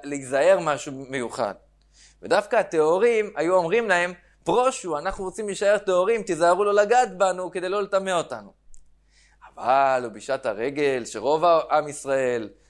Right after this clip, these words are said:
אפילו עם הארץ, ברגל ובחזקת האור,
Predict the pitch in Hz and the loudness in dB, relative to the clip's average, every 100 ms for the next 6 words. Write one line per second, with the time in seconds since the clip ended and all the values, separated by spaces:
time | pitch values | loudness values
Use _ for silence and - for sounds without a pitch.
0 | _ - 151 147 143 127 117 117 139 185 | _ -8 -4 0 2 2 2 0 2 2
1 | 156 131 107 117 147 151 139 113 113 110 | 0 -2 -4 0 2 2 0 -4 -8 -4
2 | 135 123 120 170 190 151 - | -2 0 2 4 4 2 -4